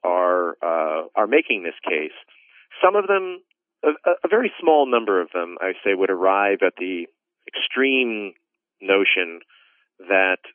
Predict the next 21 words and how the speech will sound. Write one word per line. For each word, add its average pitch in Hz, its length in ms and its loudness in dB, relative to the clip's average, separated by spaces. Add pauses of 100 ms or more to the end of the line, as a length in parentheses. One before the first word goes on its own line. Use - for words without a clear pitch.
(720)
what 104 200 2 (200)
the, 104 160 0
the, 95 120 -4 (420)
the - 140 2
solution 143 300 4
to 117 40 -4
this 110 160 -2
problem 98 240 4
is 92 80 -12
simply 101 260 -6
getting 104 220 0
rid 90 220 0
of, 82 120 0 (300)
uh, 85 220 2 (100)
characters 95 380 0
altogether 87 440 0
and 87 120 -4
replacing 92 560 -4
them 80 120 -6
with 78 140 -10
another 82 380 -2